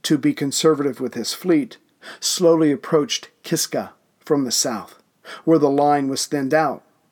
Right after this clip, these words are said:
by the absence of the two battleships. Kimura also chose courses that were considered dangerous,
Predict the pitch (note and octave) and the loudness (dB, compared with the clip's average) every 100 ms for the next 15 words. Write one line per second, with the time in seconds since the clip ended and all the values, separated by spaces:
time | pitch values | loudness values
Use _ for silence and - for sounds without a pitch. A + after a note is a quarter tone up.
0 | - C#3 C#3 C3 D3 C#3+ B2 A2+ C#3 A#2 | -2 0 2 0 -2 -2 -8 -10 -10 -10
1 | - B2+ D3+ D3 B2 - A3+ - - _ | -8 -6 -4 -4 -4 -8 -8 -12 -14 _
2 | _ _ _ _ - - - - E3 F#3+ | _ _ _ _ -20 -18 -8 -2 2 4
3 | F#3+ D3 E3+ F3 E3+ D#3 - D3 C3+ - | 4 4 2 2 0 0 0 0 -2 0
4 | E3 D3+ D3 C3 - - D#3+ C#3 D#3 - | 0 2 0 -4 -10 -4 -2 0 0 -2
5 | D3 D#3 C#3+ C3+ - _ _ _ _ _ | 0 2 2 -2 -6 _ _ _ _ _
6 | E3+ E3 C#3 A#2+ F2 - - | 4 4 2 -2 -4 -6 -6